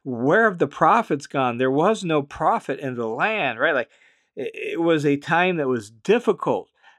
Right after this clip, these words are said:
and hard spiritually and religiously and theologically and emotionally and, uh, culturally and socially. Like,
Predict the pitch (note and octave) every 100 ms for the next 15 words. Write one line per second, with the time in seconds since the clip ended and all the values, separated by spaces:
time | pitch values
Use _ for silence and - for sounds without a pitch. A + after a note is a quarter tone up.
0 | - B2+ A2+ G2+ - G3+ G#3+ G#3 F3 C3
1 | A2+ _ - - - A3 G#3 E3 - -
2 | C3 G#2+ A#2 B2 A#2+ A2+ _ - - A#2
3 | F3+ F#3+ F#3+ - D#3 B2 A2 A2 - B2+
4 | A2 - A2+ A#2 F#3 F#3 - D3 C#3 A#2+
5 | A2+ A2 G#2 A2 F3+ G#3 G3 - D3+ C3+
6 | A2+ G#2 G2 - _ _ _ - G#2+ G#2
7 | G2+ - - - G3 G3+ - E3 C#3 A#2+
8 | A2+ A#2 A#2+ - D#3+ - F#3+ G#3+ - F#3
9 | C#3 - A2 A#2